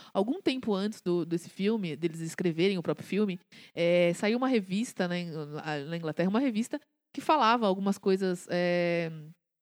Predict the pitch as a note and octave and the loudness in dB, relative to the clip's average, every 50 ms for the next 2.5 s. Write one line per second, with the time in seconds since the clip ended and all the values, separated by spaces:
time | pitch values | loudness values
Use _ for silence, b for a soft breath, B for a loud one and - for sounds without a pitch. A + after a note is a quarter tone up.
0 | _ _ _ _ _ _ _ _ _ _ _ _ _ _ _ - - _ - - | _ _ _ _ _ _ _ _ _ _ _ _ _ _ _ -20 -20 _ -4 -2
1 | F#3+ F#3+ - G3+ F#3 - - F#3+ F3 D#3+ E3 F3+ G3+ G#3+ G#3+ G3+ F#3 F3+ F3 E3 | 0 0 0 -2 -2 -2 -2 -4 -4 -2 -4 -2 -2 0 0 0 0 -2 -4 -6
2 | E3 - E3+ D#3+ E3+ F#3 F#3+ F#3 F#3 | -6 -4 -2 -2 0 0 0 0 -2